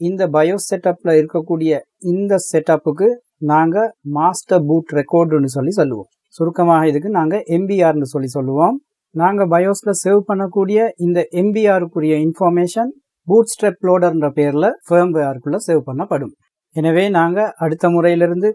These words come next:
கம்ப்யூட்டரை ஸ்டார்ட் பண்ற ஒவ்வொரு நேரத்திலையும்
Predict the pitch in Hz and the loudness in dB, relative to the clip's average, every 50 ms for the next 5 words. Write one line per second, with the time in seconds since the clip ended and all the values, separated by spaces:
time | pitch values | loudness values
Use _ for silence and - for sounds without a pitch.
0 | - - 165 165 160 175 170 175 170 170 170 - - 151 156 151 151 - 165 156 | 0 -2 -2 -2 -2 -2 -2 -2 -2 -2 -2 -2 0 0 0 0 0 -2 -2 0
1 | 160 165 165 156 - 175 160 160 170 180 160 156 156 156 151 151 151 151 160 156 | 0 0 -2 -2 -2 -4 -4 0 0 0 0 0 -2 -2 -2 -4 -4 -2 0 0
2 | 156 165 202 254 | 2 0 0 -4